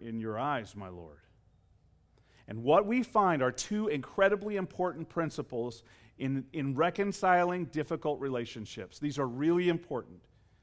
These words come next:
Number one, we are to pursue reconciliation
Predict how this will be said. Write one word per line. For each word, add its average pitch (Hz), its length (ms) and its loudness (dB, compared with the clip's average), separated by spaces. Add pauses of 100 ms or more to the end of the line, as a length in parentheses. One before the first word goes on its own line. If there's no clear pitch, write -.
(460)
Number 196 280 10
one, 120 480 0 (680)
we 170 200 4
are 190 80 8
to 175 80 4
pursue 208 580 -2
reconciliation 180 1160 0